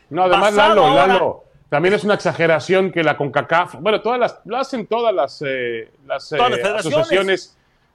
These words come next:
Speaker 1: de
Speaker 2: Eh.
Speaker 1: fifa, correcto, confederaciones de fifa, pero, oye, se enfrentan los mismos en la National League, se enfrentan los mismos en la eliminatoria mundialista y se enfrentan los mismos en la Copa Oro, bueno, salvo Qatar, que ha sido invitado,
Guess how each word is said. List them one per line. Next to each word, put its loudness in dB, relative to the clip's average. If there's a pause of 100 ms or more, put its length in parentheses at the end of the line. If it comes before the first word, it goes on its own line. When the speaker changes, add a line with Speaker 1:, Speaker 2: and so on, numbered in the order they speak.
Speaker 1:
de 0
Speaker 2:
Eh. -2
Speaker 1:
fifa, -2
correcto, 0
confederaciones 0
de 0
fifa, -2
pero, 0 (220)
oye, -2
se 2
enfrentan 0
los 2
mismos 2
en 2
la 2
National 0
League, 0 (280)
se 2
enfrentan 2
los 2
mismos 0
en 2
la 4
eliminatoria 0
mundialista 0
y -2
se 0
enfrentan 0
los 2
mismos 0
en -2
la 0
Copa 2
Oro, 2
bueno, 0
salvo -2
Qatar, 0
que -4
ha 0
sido -2
invitado, 0